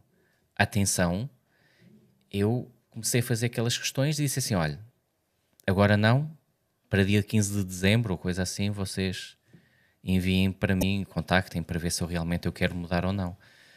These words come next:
Se fosse o tipo de pessoa, acreditava nos vinte por cento,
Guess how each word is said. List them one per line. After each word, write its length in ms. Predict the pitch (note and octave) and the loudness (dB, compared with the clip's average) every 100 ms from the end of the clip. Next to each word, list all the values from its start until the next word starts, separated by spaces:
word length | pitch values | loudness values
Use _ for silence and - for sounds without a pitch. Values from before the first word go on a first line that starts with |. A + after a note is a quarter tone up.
| - - | -20 -2
Se 180 | - | -2
fosse 320 | - C4 C4 A3 | 0 2 2 2
o 80 | |
tipo 280 | - C3+ A2+ | 2 0 -2
de 60 | A2 | -6
pessoa, 540 | - - D#2 D#2 F#2+ - _ _ _ _ | -6 -4 -2 -2 -6 -12 _ _ _ _
acreditava 580 | - F#3+ G#3 G#3+ A2+ G2 | 0 4 4 6 6 8
nos 160 | A2+ A#2+ | 6 6
vinte 180 | E3+ - | 2 0
por 120 | - | 0
cento, 420 | F#2+ E2+ F2+ | 2 2 0